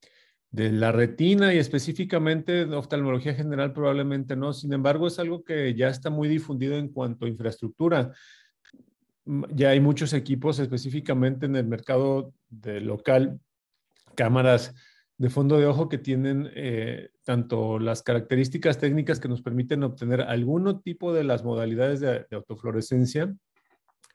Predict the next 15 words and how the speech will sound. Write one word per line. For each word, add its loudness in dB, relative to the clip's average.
Y 6
bueno, 4
lo -2
que -2
quiero 2
compartirles -2
el, -4
esta -4
noche 0
y, -4
y -4
tratar -4
de 0
ser -4
breve 4